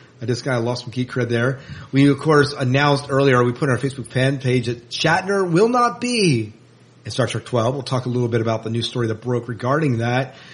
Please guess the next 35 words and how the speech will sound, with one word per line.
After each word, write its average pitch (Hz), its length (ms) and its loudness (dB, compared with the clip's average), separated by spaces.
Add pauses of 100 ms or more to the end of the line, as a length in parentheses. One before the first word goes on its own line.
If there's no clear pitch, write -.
(300)
And 190 460 0
there's 190 160 0
also 220 380 0
a 214 40 0
Star 208 200 -4
Trek 202 140 -10
Movie 190 300 -4
Universe 202 360 -4
comic 285 500 -4
series 123 460 2
coming 117 320 0
in 113 80 0
September, 117 540 -2
and 135 140 -2
that's 117 260 -4
gonna 135 140 -2
be 139 80 0
cool. 160 320 -4
All 160 280 2
this 240 200 -2
coming 214 340 -2
in 151 420 0 (800)
this 120 220 -2
week 135 280 2
in 131 160 -2
Star 151 420 -2
Trek. - 400 -12 (460)
We 160 280 4
end 147 640 2
with 151 400 2
our 143 160 0
Sci-Fi 156 840 -2
Five 139 680 -2 (100)
in 135 320 -4
Five, 127 840 -2